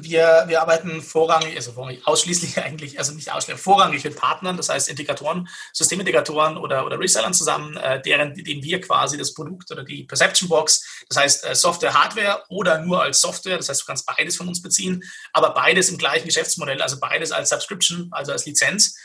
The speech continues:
Äh, Hardware verkaufen wir quasi direkt nicht, sondern die ist quasi enthalten im Software-Lizenzpreis. Und, äh, das ist eine jährliche Gebühr, die fällig wird pro Kamerastream. Das heißt, wir kalkulieren pro,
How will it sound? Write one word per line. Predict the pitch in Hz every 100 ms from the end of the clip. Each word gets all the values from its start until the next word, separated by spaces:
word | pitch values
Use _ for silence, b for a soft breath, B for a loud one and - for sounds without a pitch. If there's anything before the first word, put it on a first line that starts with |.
| B B
Äh, | 143 135
Hardware | 135 151 165 170
verkaufen | 160 - 147 165 165
wir | 147
quasi | - 135 139
direkt | 160 139 139 160
nicht, | 196 - -
sondern | 143 143
die |
ist | 135 -
quasi | 143 143
enthalten | 143 143 135 151 156 175
im |
Software-Lizenzpreis. | 135 185 - 190 175 156 156 160 151 - - B B B
Und, | 156 151 151 151 139
äh, | 160 143 143
das | - 143
ist | 160
eine | 143
jährliche | 139 147 160 170
Gebühr, | 143 - 170 214 208
die | - 151
fällig | 160 175 175
wird | 165 160 -
pro | 160
Kamerastream. | - 147 202 196 185 - 185 185
Das | 185 -
heißt, | 147
wir | 143
kalkulieren | 139 139 143 143 143 135
pro, | 143 139 143